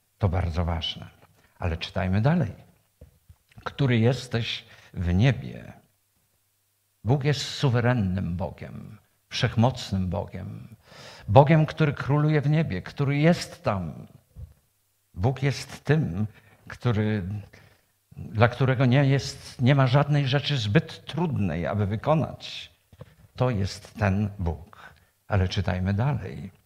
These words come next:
Oj, zapomniałem wam zmieniać tego na ekranie. „Niech będzie uświęcone Twoje imię”. Niech moja modlitwa stanie się czymś ważnym.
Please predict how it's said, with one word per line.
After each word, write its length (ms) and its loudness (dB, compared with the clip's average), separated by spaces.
Oj, 180 0
zapomniałem 640 0
wam 180 2
zmieniać 580 0
tego 200 -2
na 200 -2
ekranie. 540 -2
„Niech 220 4
będzie 400 2
uświęcone 960 0
Twoje 560 -4
imię”. 540 -8
Niech 160 4
moja 180 2
modlitwa 540 0
stanie 340 -2
się 320 0
czymś 280 -2
ważnym. 760 -2